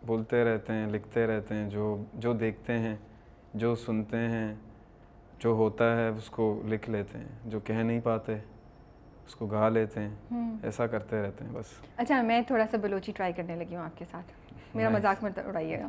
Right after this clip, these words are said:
Speaker 1: نہیں،
Speaker 2: <laughs> اگر میں نے
Speaker 1: نہیں، کوئی بات نہیں۔
Speaker 2: <laughs> غلط بھی بولا تو <laughs> بولیے گا، صحیح بول رہی ہوں۔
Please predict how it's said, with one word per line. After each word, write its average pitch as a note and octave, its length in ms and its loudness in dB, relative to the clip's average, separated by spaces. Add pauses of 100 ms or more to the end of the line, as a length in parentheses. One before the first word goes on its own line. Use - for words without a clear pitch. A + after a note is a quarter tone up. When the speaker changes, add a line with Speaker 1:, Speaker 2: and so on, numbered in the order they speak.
(140)
Speaker 1:
نہیں، B2 220 -2 (140)
Speaker 2:
<laughs> E4+ 100 6
اگر F4+ 320 12
میں D#4 140 10
نے F4 60 12
Speaker 1:
نہیں، - 120 8
کوئی C#4 200 8
بات - 280 6
نہیں۔ A#2 100 2 (280)
Speaker 2:
<laughs> - 220 -2
غلط F4+ 300 12
بھی G#4 100 12
بولا F4 360 12
تو F#4 140 12 (380)
<laughs> - 420 -8
بولیے A#3+ 220 8
گا، F#4+ 140 8
صحیح C#4 140 6
بول F#3+ 200 2
رہی - 100 -6
ہوں۔ G#3+ 100 -6